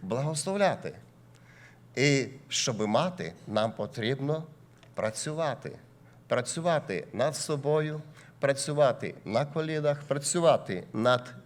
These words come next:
Євангелієм, зануритися в глибину вивчення його,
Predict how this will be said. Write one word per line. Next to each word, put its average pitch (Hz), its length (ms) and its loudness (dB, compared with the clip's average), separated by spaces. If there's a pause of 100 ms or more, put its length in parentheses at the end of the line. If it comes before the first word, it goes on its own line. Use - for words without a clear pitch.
(240)
Євангелієм, 156 800 0 (1200)
зануритися 147 840 2
в 95 240 -6
глибину 135 400 0
вивчення 165 480 0
його, 151 460 0